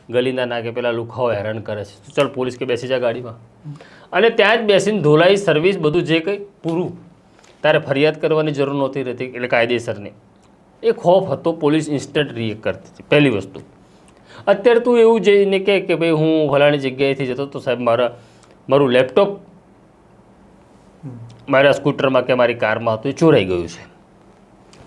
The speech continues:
Speaker 1: હું એક હજાર ટકા તને દિવાલ ઉપર લખી આપું."
Speaker 2: હમ.
Speaker 1: આ પોલીસે ફરિયાદ નહીં નોંધે, નહીં નોંધે, નહીં નોંધે.
Speaker 2: અચ્છા.
Speaker 1: જેને પોલીસની ભાષામાં બર્કિંગ કહેવામાં આવે છે, એ થાય છે.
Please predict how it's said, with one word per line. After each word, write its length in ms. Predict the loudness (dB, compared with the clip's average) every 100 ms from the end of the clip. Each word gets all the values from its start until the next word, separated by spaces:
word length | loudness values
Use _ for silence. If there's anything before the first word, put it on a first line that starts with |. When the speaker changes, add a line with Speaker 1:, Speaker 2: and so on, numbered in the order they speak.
| -2
Speaker 1:
હું 120 | 0
એક 180 | 0 -2
હજાર 320 | 2 2 2
ટકા 200 | 0 0
તને 200 | 0 -2
દિવાલ 320 | -2 -2 -2
ઉપર 220 | -2 -6
લખી 300 | -6 -6 -6
આપું." 240 | -8 -10 -18
Speaker 2:
હમ. 880 | -20 _ _ _ _ _ _ -20 -20 -20 -20 -20 -20 -4
Speaker 1:
આ 160 | 2 2
પોલીસે 440 | 2 0 0 -2
ફરિયાદ 440 | -4 -2 0 0 0
નહીં 260 | -2 -2
નોંધે, 360 | 0 -2 0 0
નહીં 280 | 0 -2 -2
નોંધે, 320 | -2 -2 -2
નહીં 220 | -2 -2
નોંધે. 260 | -4 -8 -14 -20 -20 -20 -20 -20 -20 -16 -12
Speaker 2:
અચ્છા. 440 | -12 -12 -14 -14 -20 -20 -20 -20 -20 -20 -20 -20 -20 -20 -20 -20 -20 -4
Speaker 1:
જેને 200 | 2 4
પોલીસની 460 | 4 4 4 2 4
ભાષામાં 540 | 4 4 4 4 4
બર્કિંગ 420 | 2 2 0 0
કહેવામાં 400 | 2 2 2 2
આવે 180 | 0 -2
છે, 140 | -4 -8
એ 240 | -8 -8
થાય 240 | -6 -8
છે. 200 | -10 -14